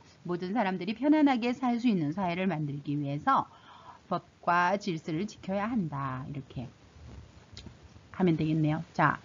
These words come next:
이렇게 간단한 메모를 한번 글을 완성해 볼까요? 어, 여러 사람들이 사회에 함께 모여 함께 살다 보면 크고 작은 문제가 생긴다. 이러한, 자, 문제들을 해결하고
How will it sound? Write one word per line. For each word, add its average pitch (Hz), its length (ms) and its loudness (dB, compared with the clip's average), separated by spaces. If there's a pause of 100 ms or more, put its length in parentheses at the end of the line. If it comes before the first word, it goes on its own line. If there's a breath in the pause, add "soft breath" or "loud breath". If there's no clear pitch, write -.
이렇게 185 260 4
간단한 180 460 8
메모를 170 640 4
한번 185 300 2
글을 160 200 4
완성해 156 440 4
볼까요? 185 560 6 (760 loud breath)
어, 170 240 2
여러 233 220 10
사람들이 277 540 6
사회에 254 380 2
함께 214 880 2
모여 214 300 4
함께 240 400 4
살다 226 360 6
보면 180 600 2
크고 208 300 -2
작은 165 340 -2
문제가 151 460 -2
생긴다. 151 960 2 (320 loud breath)
이러한, 180 680 2 (400)
자, - 280 -4
문제들을 180 1000 2
해결하고 254 760 4